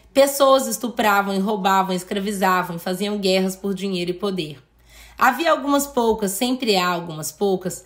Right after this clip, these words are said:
sábias o suficiente para ver que essa ordem das coisas era injusta, falsa e feia. Elas viam que matar por dinheiro é absurdo,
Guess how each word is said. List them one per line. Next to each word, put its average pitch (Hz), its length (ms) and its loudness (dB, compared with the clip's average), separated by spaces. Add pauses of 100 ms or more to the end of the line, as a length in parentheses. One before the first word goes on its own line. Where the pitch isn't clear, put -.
(220)
sábias 254 540 2
o 214 60 -6
suficiente 233 760 -4
para 202 200 -2
ver 185 260 -2
que 196 100 -6
essa 196 240 -2
ordem 214 340 -2
das 180 240 -4
coisas 185 540 -2
era 202 120 -4
injusta, 214 540 -4
falsa 202 400 0
e 220 40 -10
feia. 170 500 -2 (420)
Elas 277 320 4
viam 247 260 0
que 214 120 -8
matar 185 460 0
por 190 120 -4
dinheiro 185 400 -2
é 175 80 -2
absurdo, 190 680 -4